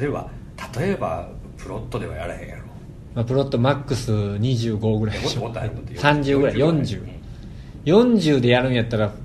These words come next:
Speaker 2: 三回しぐらいやらな。
Speaker 1: うん。いや、そうやったら百一発とかの方がいいよ。
Speaker 2: うん。でも、百でできるとこなんかある？
Speaker 1: 百って意外にないんよね、これ。
Speaker 2: リバティ。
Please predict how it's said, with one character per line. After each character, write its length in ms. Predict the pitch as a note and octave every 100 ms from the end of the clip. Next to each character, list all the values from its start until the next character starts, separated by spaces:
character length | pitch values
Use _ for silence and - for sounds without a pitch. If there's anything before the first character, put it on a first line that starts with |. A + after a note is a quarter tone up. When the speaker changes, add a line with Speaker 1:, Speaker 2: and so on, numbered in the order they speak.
| -
Speaker 2:
三 380 | - D3 D3+ D3+
回 240 | D#3+ D#3
し 120 | D#3 F3+
ぐ 80 |
ら 80 | G3
い 40 | G#2+
や 100 | G2+
ら 60 |
な。 80 | G2
Speaker 1:
う 1080 | A#2+ - - - - - - - - - -
ん。 20 |
い 40 | B2+
や、 60 |
そ 80 | C3+
う 40 |
や 60 | G3+
っ 40 |
た 60 | D3
ら 60 | C3
百 320 | C3+ - A#2
一 80 | - -
発 220 | - -
と 60 | -
か 60 |
の 60 | -
方 60 | -
が 60 |
い 20 | -
い 80 |
よ。 60 | - - - - G#2 G2 F#2 F#2 - - - -
Speaker 2:
う 40 | A#2+
ん。 20 |
で 80 | B2+
も、 60 |
百 380 | A2 G#3+ A#3 D3
で 360 | G#2+ G2 G2 G2+ - - - - - - - - -
で 120 | B2+
き 120 | C3+
る 100 | B2+
と 120 | A#2+ A#2
こ 80 |
な 80 | G2+
ん 20 |
か 180 | F#2 G2
あ 100 | -
る？ 220 | A2 F3+ A#3+ - - - - - -
Speaker 1:
百 340 | - C4 C4 F#3+
っ 40 |
て 280 | - A#2+ G#2+
意 60 |
外 200 | G#2+ A2
に 120 | A#2+ A2
な 120 | G2
い 140 | G#2
ん 60 | F#2
よ 100 | F2+
ね、 220 | F3 G3+
こ 80 | B2
れ。 80 | A2
Speaker 2:
リ 100 | D3+
バ 200 | D3 A2
テ 140 | -
ィ。 260 | F#2+ F2